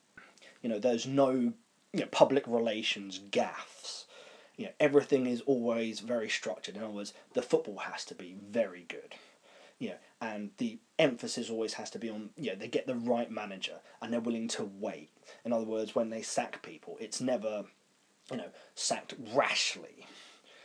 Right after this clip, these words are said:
You know, everything is always very ordered. And so the way how all of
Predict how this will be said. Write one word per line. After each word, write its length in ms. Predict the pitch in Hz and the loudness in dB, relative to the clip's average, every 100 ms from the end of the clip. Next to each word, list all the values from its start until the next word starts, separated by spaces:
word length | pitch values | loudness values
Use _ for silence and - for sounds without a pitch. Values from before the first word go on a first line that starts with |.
| - | -12
You 80 | 113 | -10
know, 60 | 95 131 | 0 2
everything 400 | 120 117 131 120 | 2 0 0 0
is 180 | 110 - | -2 -2
always 480 | 123 117 113 113 101 | -2 0 0 -2 -4
very 400 | 110 104 101 - 127 | -4 -4 -6 -6 -2
ordered. 480 | 113 104 - - - - - - - | -2 -2 -8 -14 -16 -18 -20 -20 -8
And 200 | 123 117 | -4 -2
so 200 | - 117 | 2 2
the 480 | 117 104 113 104 101 - - | 0 -4 -4 -4 -8 -6 2
way 160 | 123 | 2
how 420 | 113 117 107 104 - | 2 -4 -4 -4 -4
all 240 | 131 113 | -2 -2
of 100 | 110 | -4